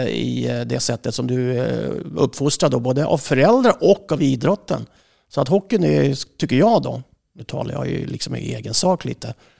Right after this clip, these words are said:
men, eh, den är väldigt bra på det sättet. Eh, just att du pratar både med äldre och med, eh, din egen generation, så du får ju mycket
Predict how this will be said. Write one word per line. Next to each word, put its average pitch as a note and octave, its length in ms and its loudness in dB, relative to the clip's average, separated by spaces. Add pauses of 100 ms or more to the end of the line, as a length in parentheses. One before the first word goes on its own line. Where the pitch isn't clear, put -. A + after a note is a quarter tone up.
(380)
men, D3+ 260 8
eh, D3+ 160 10
den D3 260 8
är G3+ 140 10
väldigt C3 300 4
bra D#3+ 320 4
på - 100 0
det B2 140 -4
sättet. - 500 -6 (580)
Eh, B2 300 -6 (280)
just B2 200 -2
att A#2+ 80 -4
du A#2+ 80 -8
pratar B2 320 -2
både B2 220 -4
med B2 160 -2
äldre E3+ 520 0
och F3 80 0
med, D#3 240 2
eh, D#3 100 0
din D3 200 0
egen C#3 280 2
generation, C#3+ 500 0
så - 100 -6
du C3+ 60 -4
får C#3 200 0
ju C#3 60 2
mycket C3+ 260 -2